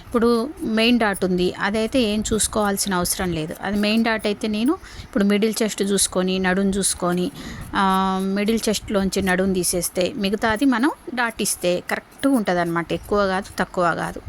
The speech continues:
ఇప్పుడు చూడండి ఎంత బాగా వచ్చిందో ఇది ఫ్రంట్ పార్ట్. ఓకేనా? ఇట్లా కట్ చేసి పెట్టుకుంటే మీకు ఇది మాస్టర్ కటింగ్ అండి. మొన్న మీరు చూసిందే కదా.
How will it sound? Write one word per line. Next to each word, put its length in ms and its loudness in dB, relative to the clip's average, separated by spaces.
ఇప్పుడు 200 0
చూడండి 280 2
ఎంత 180 -2
బాగా 280 0
వచ్చిందో 400 0
ఇది 260 4
ఫ్రంట్ 400 -4
పార్ట్. 280 0
ఓకేనా? 320 -2
ఇట్లా 220 0
కట్ 300 0
చేసి 180 0
పెట్టుకుంటే 580 -2
మీకు 220 -2
ఇది 460 0
మాస్టర్ 400 0
కటింగ్ 320 0
అండి. 220 0
మొన్న 240 2
మీరు 360 -2
చూసిందే 420 0
కదా. 260 2